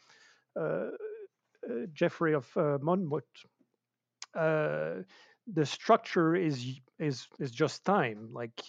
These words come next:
uh, the event i-, is, uh, it's a historical book. Like, it happens in that order because that's what happened in the, in that order. As in, uh, in Chrétien trois, the, uh,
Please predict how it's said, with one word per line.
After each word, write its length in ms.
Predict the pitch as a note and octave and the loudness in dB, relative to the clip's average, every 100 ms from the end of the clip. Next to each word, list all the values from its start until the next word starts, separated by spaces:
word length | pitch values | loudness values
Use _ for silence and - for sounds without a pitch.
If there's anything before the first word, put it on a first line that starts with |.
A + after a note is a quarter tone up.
| - | -8
uh, 200 | C#3+ C#3 C3+ | -4 -4 -4
the 180 | D3 | -2
event 540 | E3 C#3+ D#3+ C#3 - - - | 0 2 2 0 -6 -10 -4
i-, 40 | |
is, 640 | D3 D3 D#3 D3+ B2+ - A3 | -2 -2 0 -2 -2 -6 -4
uh, 220 | D3+ D3 E3+ | -2 -2 -4
it's 220 | D3+ - | -6 -2
a 40 | |
historical 580 | D3+ F#3 - F3 D#3+ B2+ | -2 0 2 4 4 0
book. 320 | A2+ A2 - - | -2 -10 -12 -8
Like, 180 | C#3 B2 | -8 -6
it 160 | F#3+ | -4
happens 440 | D3 C#3 E3 D3+ C3+ | 0 2 2 0 -2
in 140 | E3 | -4
that 140 | C#3+ C3+ | -4 -2
order 320 | D#3+ F3+ D3 C3 | 4 4 4 0
because 300 | C3 D3 B2+ | 2 2 2
that's 240 | C3+ - | 0 0
what 100 | C#3 | 0
happened 440 | C3+ C3+ C#3 C3 B2 - - _ _ | 0 0 -2 -4 -8 -16 -20 _ _
in 180 | D#3+ D3 | -6 -4
the, 380 | C#3 C3+ C3 C3+ D4+ - | 0 0 0 -4 -10 -16
in 60 | D3 - C#3+ | -20 -20 -12
that 120 | C3 B2+ | -10 2
order. 400 | F#3 F3 A#2 A#2+ - - - - | 4 4 2 -4 -14 -20 -14 0
As 380 | F3+ D3+ C#3+ - | 2 2 -2 -4
in, 260 | G3 F#3 F#3 | 0 2 2
uh, 360 | E3+ D#3 D3+ - D4 | 2 4 2 -2 -4
in 420 | F3+ E3 D3+ G#3+ - | -2 0 0 -4 -4
Chrétien 460 | - F#3 G3 D#3+ | -2 0 0 0
trois, 420 | - G3 A3+ A3+ | -2 2 4 4
the, 420 | D3+ D3 D#3 D#3 D3 | 4 2 2 2 0
uh, 260 | C#3 C3+ | 0 -4